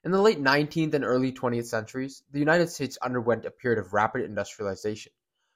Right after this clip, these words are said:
which led to the emergence of many new forms of capitalism and economic organization.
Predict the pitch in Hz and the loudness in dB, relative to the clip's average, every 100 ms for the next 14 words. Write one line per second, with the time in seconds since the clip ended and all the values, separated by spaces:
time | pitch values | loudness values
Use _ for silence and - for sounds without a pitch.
0 | - 147 175 185 180 170 143 143 143 156 | -6 -2 4 4 4 2 6 4 4 -2
1 | 120 127 156 180 151 139 139 123 117 123 | -2 0 2 2 -2 -4 0 -2 -2 -6
2 | 123 - 101 98 107 98 104 - 117 117 | -2 -2 -4 -10 -10 -10 -8 -8 -8 -6
3 | 104 107 107 98 98 95 117 117 - | -6 -6 -6 -6 -8 -6 -6 -6 -12